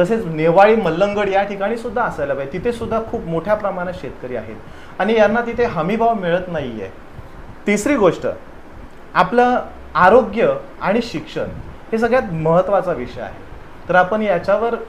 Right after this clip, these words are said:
मी काम करेन. शिक्षणाच्या बाबतीमध्ये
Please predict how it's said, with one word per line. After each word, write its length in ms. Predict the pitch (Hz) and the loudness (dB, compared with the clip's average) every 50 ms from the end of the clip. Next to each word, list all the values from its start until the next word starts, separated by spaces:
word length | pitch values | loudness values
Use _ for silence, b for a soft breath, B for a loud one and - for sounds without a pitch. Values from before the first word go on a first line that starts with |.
| - | -10
मी 140 | 170 160 175 | -8 -6 -6
काम 360 | 180 - - 165 170 196 220 | -4 -2 0 2 2 2 0
करेन. 260 | 214 208 165 143 117 - - - - - - - - - - - - - - - - - - - - - - - - - - - - - - - - - - - - - - - - - - | 0 0 0 0 -2 -4 -6 -10 -14 -16 -16 -16 -16 -16 -16 -18 -18 -18 -16 -16 -16 -16 -16 -18 -18 -18 -18 -18 -16 -16 -16 -16 -16 -18 -18 -18 -18 -18 -16 -16 -16 -14 -14 -14 -14 -4 -4
शिक्षणाच्या 520 | 226 226 - - 247 240 247 240 247 247 | -4 -2 2 2 2 2 4 2 0 2
बाबतीमध्ये 640 | 220 202 - - 226 220 208 208 175 170 160 156 | 2 0 0 0 -4 -4 -2 -2 0 0 -2 -2